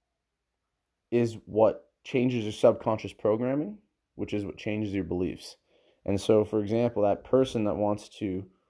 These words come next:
change their self-dialogue, you have to surround yourself with people that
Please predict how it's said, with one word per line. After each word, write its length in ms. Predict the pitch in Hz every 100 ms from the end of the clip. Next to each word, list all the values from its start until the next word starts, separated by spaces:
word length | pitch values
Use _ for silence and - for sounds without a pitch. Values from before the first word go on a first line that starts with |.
| _ _ _ _ _ _
change 360 | - 131 127 123
their 100 | 110
self-dialogue, 920 | 107 101 85 113 131 101 87 92 92 - _ _ _ _ _ _ -
you 340 | 104 107 117
have 240 | 127 151
to 80 | -
surround 300 | - 127 139
yourself 340 | 131 123 107 107
with 100 | -
people 240 | 139 107
that 220 | 101 -